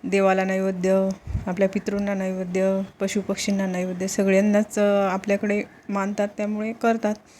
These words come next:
तर आता इथे बेसन पीठ घेतलं आहे, त्यामध्ये वाटण घालून घेतलं होतं हिरव्या मिरचीचं, कोथिंबीर, हळद, ओवा घालून घेतला आहे धिरडे बनवण्यासाठी. तर इथे साधाच तवा घेतला आहे आणि त्याच्यावर होतात हे बेसन पिठाचे. तर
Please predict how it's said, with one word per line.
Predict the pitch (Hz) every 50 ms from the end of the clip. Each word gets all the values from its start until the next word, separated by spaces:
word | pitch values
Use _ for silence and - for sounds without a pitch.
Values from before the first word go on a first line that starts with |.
| - - - - - _ _ - - _ _ - -
तर | 220 208
आता | 202 196 196 208
इथे | 214 220
बेसन | 214 208 220 220 214 - 214 214
पीठ | 202 208 208
घेतलं | 214 208 202 196 - 185
आहे, | 190 190 196
त्यामध्ये | 196 185 190 196 208 208 208 202 208 220 214 - - - -
वाटण | 202 190 196 - 208 214
घालून | 214 214 190 185 196
घेतलं | 196 190 202 196
होतं | 190 190 196
हिरव्या | 202 190 190 180 180
मिरचीचं, | 175 170 175 - 185 180 190 240 277 - - - - - - - - - _ _ _ -
कोथिंबीर, | 208 208 208 240 214 202 196 202 208 208 202
हळद, | 214 202 190 180 190 214 - - _ - - -
ओवा | 208 196 196 196 202
घालून | 202 202 196 180 185 196
घेतला | 190 190 - 190 185
आहे | 190
धिरडे | 202 202 190 180 180 180
बनवण्यासाठी. | 175 180 175 180 185 208 208 214 196 180 202 240 - - - - - - - - - - - - - - - - _ - - - - - - - -
तर | 214 202
इथे | 208 208 - 233
साधाच | 220 - 233 202 190 190 190 190 -
तवा | - 190 196 208
घेतला | 214 208 208 208 202
आहे | 196
आणि | 214 214
त्याच्यावर | 208 196 - 202 208 233
होतात | 233 220 214 214 202 208
हे | 202
बेसन | 185 190 202 202 214 196
पिठाचे. | 190 208 196 202 202 185 190 202 254 - - - - - - - - - - - - - - - - - - - - - - - - - - - - - - - - - - - - - - - - - _ - -
तर | 208